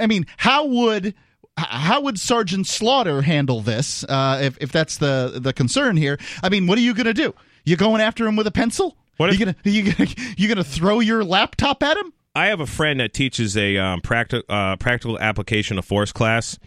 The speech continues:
Speaker 2: and literally in this class, you learn how to kill someone with a pencil right away.
Speaker 1: But you can't do that against, I mean, I'm sure that you know that these cops are gonna be doing active, uh,
Speaker 2: Uh,
Speaker 1: the active
Speaker 2: uh,
Speaker 1: drill, right?
Speaker 2: the,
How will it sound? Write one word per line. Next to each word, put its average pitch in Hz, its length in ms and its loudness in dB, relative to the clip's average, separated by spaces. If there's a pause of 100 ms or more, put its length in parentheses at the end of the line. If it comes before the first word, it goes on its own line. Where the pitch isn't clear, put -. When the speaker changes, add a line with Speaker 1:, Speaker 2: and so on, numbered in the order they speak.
(540)
Speaker 2:
and 120 220 2
literally 156 340 0
in 127 80 -2
this 123 160 -2
class, 120 320 -2
you 131 100 -2
learn 139 220 -2
how 123 100 0
to 101 60 -2
kill 117 220 -2
someone 98 340 -2
with 90 140 -2
a 87 40 -8
pencil 85 380 -4 (760)
right 117 200 4
away. 95 380 -2 (440)
Speaker 1:
But 202 260 0
you 233 140 2
can't 262 280 0
do 226 180 2
that 226 180 2
against, 196 420 -2
I - 20 -2
mean, 185 160 0
I'm 185 120 0
sure 226 260 0
that 190 160 -2
you 185 80 -2
know 175 140 2
that 156 120 -4
these 160 160 -2
cops 160 300 -2
are 147 60 -8
gonna 143 80 0
be 147 80 0
doing 139 240 0
active, 127 520 -4
uh, - 40 -6
Speaker 2:
Uh, 127 440 0
Speaker 1:
the 139 120 -2
active 135 220 0
Speaker 2:
uh, - 20 -10
Speaker 1:
drill, 151 260 0
right? 139 240 0
Speaker 2:
the, 123 160 -18